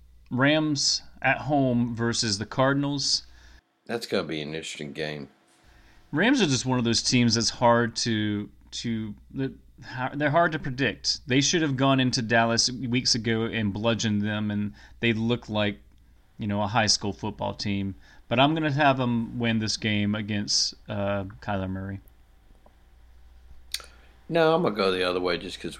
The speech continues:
Speaker 2: I'm sure I'm, like, way behind in picks. But I'll take, uh, I'll take A Z.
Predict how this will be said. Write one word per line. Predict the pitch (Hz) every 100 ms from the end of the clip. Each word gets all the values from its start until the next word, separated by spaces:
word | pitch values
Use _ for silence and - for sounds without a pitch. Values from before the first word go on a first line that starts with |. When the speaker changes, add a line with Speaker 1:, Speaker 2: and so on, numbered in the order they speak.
| -
Speaker 2:
I'm | 92
sure | 85 - 87
I'm, | 85 80
like, | 80 82
way | 92 87 85
behind | 80 80 82 78
in | 78 78
picks. | - 78 -
But | - 78
I'll | 82 82
take, | - 80 73 -
uh, | 73 71 - - - - - - - - - -
I'll | 104
take | 104 82 73
A | 78 78
Z. | 78 82 80 92